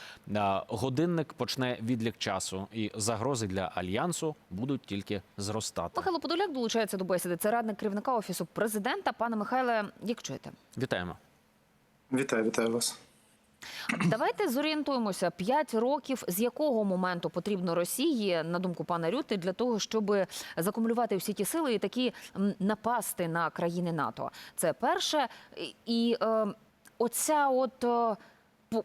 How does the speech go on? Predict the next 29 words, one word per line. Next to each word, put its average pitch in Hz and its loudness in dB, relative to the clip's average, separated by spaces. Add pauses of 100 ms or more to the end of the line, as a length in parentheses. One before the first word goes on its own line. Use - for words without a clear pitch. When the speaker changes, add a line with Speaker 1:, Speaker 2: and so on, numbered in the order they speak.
(120)
Speaker 2:
спроба 240 2
мілітаризувати 254 2
дискурс 190 0
в 170 -6
закордонні, 180 0
вона 226 2
на 277 2
руку 240 0
Україні? 165 0
Чи 220 0
навпаки, 220 0
вони 185 0
більше 220 0
займатимуться 214 0
собою, 208 0
своїми 190 0
бомбосховищами, 202 0
ну, 170 -2
як 175 -2
в 185 -2
Німеччині, 151 0 (340)
і 226 2
менше 226 2
уваги 208 0
приділятимуть 185 0
нам 202 2
і 156 0
допомозі 156 -2
Україні? 139 -6